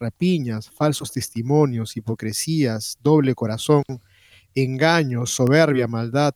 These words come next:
arrogancia, avaricia, deshonestidad en el hablar, celos, temeridad, altanería, jactancia".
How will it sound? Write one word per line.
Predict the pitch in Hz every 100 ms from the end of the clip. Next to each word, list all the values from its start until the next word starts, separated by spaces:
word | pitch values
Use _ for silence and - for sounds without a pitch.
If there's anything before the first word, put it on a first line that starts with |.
| _
arrogancia, | - 117 117 131 147 127 - 113
avaricia, | 107 110 147 - - 110
deshonestidad | 110 - 120 117 - - 127
en | 135
el | 135
hablar, | 113 113 127 135
celos, | - - 170 170 135 120 -
temeridad, | - 113 110 113 135 139
altanería, | 127 120 110 113 139 135 113
jactancia". | 117 - - 139 127 - 113